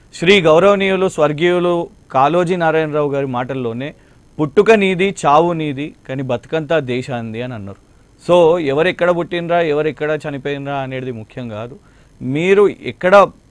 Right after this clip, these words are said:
పోరాటం చేసిర్రు, దేనికోసం పోరాటం చేసిర్రు అని అంటే, ఈ గడ్డ కోసం పోరాటం చేసింది ఖచ్చితంగా కేసీఆర్ గారు, undoubtedly. అది irrespective of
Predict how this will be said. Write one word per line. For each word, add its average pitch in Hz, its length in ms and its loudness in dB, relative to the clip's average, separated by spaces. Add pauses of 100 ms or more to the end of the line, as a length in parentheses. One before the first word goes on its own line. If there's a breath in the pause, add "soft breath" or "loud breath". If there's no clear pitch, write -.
(420)
పోరాటం 185 480 4
చేసిర్రు, 165 380 0
దేనికోసం 180 640 0
పోరాటం 180 480 0
చేసిర్రు 151 360 -6
అని 143 140 -6
అంటే, 135 180 -8
ఈ 143 260 -4
గడ్డ 127 160 -2
కోసం 185 320 -4
పోరాటం 147 500 -6
చేసింది 135 280 -10
ఖచ్చితంగా 135 640 -8
కేసీఆర్ 120 520 -10
గారు, - 360 -20 (240)
undoubtedly. 175 640 2 (280)
అది 127 300 -4
irrespective 147 640 -4
of 151 60 2